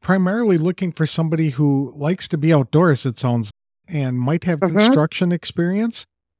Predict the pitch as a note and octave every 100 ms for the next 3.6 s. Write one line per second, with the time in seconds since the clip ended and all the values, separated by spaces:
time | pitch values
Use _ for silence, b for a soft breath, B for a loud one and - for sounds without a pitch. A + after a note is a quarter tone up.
0 | _ C3 D3+ G3+ - G3 D3+ D#3 C4 C#4
1 | - - D#3+ D3+ - D#3+ G#3+ D3+ A2+ G2+
2 | C#3+ C#3 C#3+ D3+ - F3+ B2+ B2+ C#3 D#3+
3 | E3 D3 C#3+ C#3+ D#3 C#3+